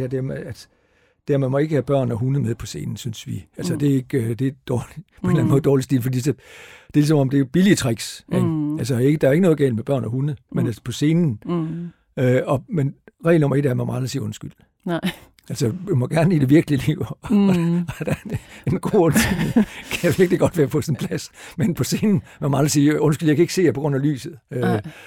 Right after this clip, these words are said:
Speaker 1: øh, undskyld, jeg har noget
Speaker 2: Nej.
Speaker 1: med lyden."
Speaker 2: Man
Speaker 1: Og
Speaker 2: må
Speaker 1: det
Speaker 2: ligesom stå fast
Speaker 1: Man må
Speaker 2: der,
Speaker 1: stå
Speaker 2: ikke?
Speaker 1: fast, ikke?
Speaker 2: Ja.
Speaker 1: Fordi det er på en eller anden måde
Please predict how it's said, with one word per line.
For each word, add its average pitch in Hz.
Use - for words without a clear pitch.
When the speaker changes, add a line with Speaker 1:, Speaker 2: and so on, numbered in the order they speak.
Speaker 1:
øh, 131
undskyld, 139
jeg 131
har 147
noget 143
Speaker 2:
Nej. 139
Speaker 1:
med 139
lyden." 147
Speaker 2:
Man 185
Speaker 1:
Og 190
Speaker 2:
må 185
Speaker 1:
det 196
Speaker 2:
ligesom 214
stå 202
fast 190
Speaker 1:
Man 135
må 139
Speaker 2:
der, 143
Speaker 1:
stå 160
Speaker 2:
ikke? 214
Speaker 1:
fast, 165
ikke? 165
Speaker 2:
Ja. 180
Speaker 1:
Fordi 139
det 143
er 156
på -
en 202
eller 185
anden 151
måde 156